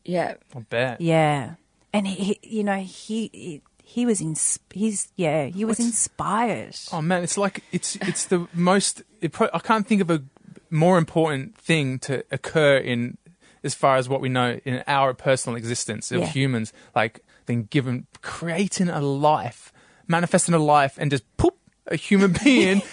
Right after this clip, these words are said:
Speaker 1: Yeah.
Speaker 2: into experience, to experience what you've just experienced.
Speaker 3: Correct.
Speaker 2: Like, or, you know, their own experience of life.
Speaker 3: Yeah.
Speaker 2: It's just,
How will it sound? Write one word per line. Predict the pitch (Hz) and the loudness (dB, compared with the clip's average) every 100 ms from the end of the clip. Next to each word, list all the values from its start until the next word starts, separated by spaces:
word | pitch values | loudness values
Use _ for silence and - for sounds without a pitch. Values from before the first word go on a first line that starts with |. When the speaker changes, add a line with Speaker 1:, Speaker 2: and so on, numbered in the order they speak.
| - - | -14 0
Speaker 1:
Yeah. | 185 208 190 | 4 6 6
Speaker 2:
into | 190 185 170 | 4 2 -2
experience, | 147 - - 180 185 175 160 | -4 -4 2 4 4 0 -6
to | - 175 | 0 0
experience | 175 - 175 180 175 | 0 0 0 -2 -2
what | 170 | -2
you've | 196 | 0
just | 196 156 | -4 -6
experienced. | - - 113 - | -8 -6 -6 -6
Speaker 3:
Correct. | - - - - - | -10 -6 -6 -6 0
Speaker 2:
Like, | 151 143 - | 2 2 0
or, | 143 139 | 0 0
you | 127 120 | -2 -2
know, | 110 | -2
their | 117 | -2
own | 123 | -4
experience | 120 - 123 | -6 -10 -12
of | 127 | -10
life. | - - | -12 -10
Speaker 3:
Yeah. | 185 156 110 | -4 -2 -2
Speaker 2:
It's | - | -4
just, | 269 214 147 - - | 0 2 2 -2 -8